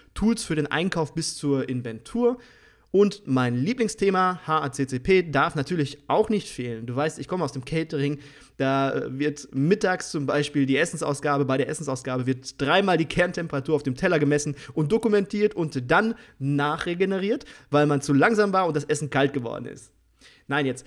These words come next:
Spaß beiseite, so schlimm, so schlimm war das nicht und so schlimm ist das nicht. Äh, und das hatte für unser Geschäftsfeld damals, solche Dokumentation und so weiter, das hatte seinen Sinn gemacht und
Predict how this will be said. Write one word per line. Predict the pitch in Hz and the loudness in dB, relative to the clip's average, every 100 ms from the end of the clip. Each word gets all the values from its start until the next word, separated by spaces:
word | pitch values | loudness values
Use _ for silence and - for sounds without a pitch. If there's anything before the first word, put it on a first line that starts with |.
| - | -10
Spaß | - - | -2 0
beiseite, | - 139 135 160 - | 2 2 4 2 0
so | 120 | -8
schlimm, | 123 147 147 147 | -4 -2 0 -2
so | 131 131 | -4 -4
schlimm | 156 127 | -2 0
war | 139 | 0
das | 151 151 | 0 -2
nicht | 147 147 | -4 -4
und | |
so | 127 | -6
schlimm | 131 127 | -4 -4
ist | 147 - | -4 -4
das | 117 - | -6 -4
nicht. | 135 170 - - - _ _ | -4 -4 -10 -20 -20 _ _
Äh, | 135 131 | -2 -2
und | 135 135 | -2 -6
das | 131 160 | -6 -6
hatte | 170 151 | 0 0
für | 139 - 139 135 131 | 0 0 2 4 2
unser | 160 175 135 | 0 2 2
Geschäftsfeld | 131 156 147 - 139 123 | 0 -2 -6 -6 -6 -4
damals, | 120 117 127 135 139 - | -4 -4 -2 -4 -6 -6
solche | 131 143 143 | -2 -2 0
Dokumentation | 143 139 135 127 117 - 147 156 | -4 -4 -6 -4 -6 0 2 2
und | 156 135 131 | 0 -4 -4
so | 127 | -4
weiter, | 131 151 131 | -4 -2 -4
das | 123 - - - _ | -6 -8 -20 -20 _
hatte | - 147 165 | -8 -4 -2
seinen | 131 127 127 123 | -2 -2 -2 -4
Sinn | 117 131 175 175 | -4 -2 0 0
gemacht | 117 107 104 - | -4 -6 -14 -14
und | - 120 120 117 | -12 -10 -10 -12